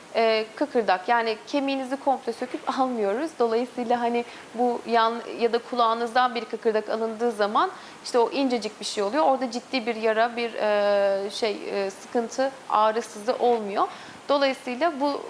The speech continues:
bu tarz şeyler hani sizi korkutmasın. Ama şu bir gerçek, evet, e, ilk defa burun ameliyatı olan birine göre ikinci defa, üçüncü defa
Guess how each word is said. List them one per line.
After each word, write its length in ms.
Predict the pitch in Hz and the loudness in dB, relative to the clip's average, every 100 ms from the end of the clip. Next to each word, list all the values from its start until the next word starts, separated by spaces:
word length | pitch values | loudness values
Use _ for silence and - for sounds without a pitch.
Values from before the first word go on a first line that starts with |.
| 240 | -8
bu 60 | 277 | -6
tarz 320 | - 240 214 - | 2 2 2 -2
şeyler 240 | 254 330 | 0 0
hani 160 | 302 277 | 0 -6
sizi 120 | 269 294 | -8 -2
korkutmasın. 680 | 285 277 - - 214 - 381 - - - | 0 0 -2 -8 -8 -8 -10 -14 -6 0
Ama 240 | 294 294 | 2 2
şu 220 | - 294 | 0 -2
bir 100 | 240 | 2
gerçek, 400 | 214 196 208 330 - | 4 2 2 -4 -2
evet, 300 | - 220 294 - - - | 0 0 -2 -4 -14 -4
e, 280 | 196 185 180 - - | 0 0 -2 -6 -2
ilk 180 | - - | -2 0
defa 380 | 240 220 202 196 | 0 2 2 0
burun 140 | 202 | -4
ameliyatı 420 | 190 185 190 208 | -4 -6 -4 -2
olan 300 | 202 202 202 | 2 2 2
birine 240 | 233 233 208 | 0 0 0
göre 340 | 190 233 349 - - - | 0 2 0 -4 -18 -12
ikinci 380 | 233 277 247 254 | -6 -4 -2 0
defa, 360 | 208 202 208 - | 0 2 0 0
üçüncü 420 | 220 247 226 233 | -4 -6 -4 0
defa 420 | 233 - 196 202 | 0 2 2 2